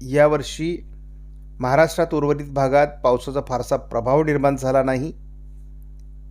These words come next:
त्यामुळे अवकाळी पावसापासून होणारं नुकसान मात्र टळलेलं आहे.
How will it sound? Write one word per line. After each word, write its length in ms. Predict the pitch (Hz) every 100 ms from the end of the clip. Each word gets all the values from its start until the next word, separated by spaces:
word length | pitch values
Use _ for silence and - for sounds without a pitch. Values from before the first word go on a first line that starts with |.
| -
त्यामुळे 440 | 160 175 185 185 190 - - - - - - - - - - -
अवकाळी 360 | 156 156 196 208
पावसापासून 640 | 196 156 170 156 143 156
होणारं 380 | 143 139 143 135
नुकसान 400 | 131 - 165 165
मात्र 240 | 139 135
टळलेलं 420 | 123 117 98 90
आहे. 380 | 76 - - -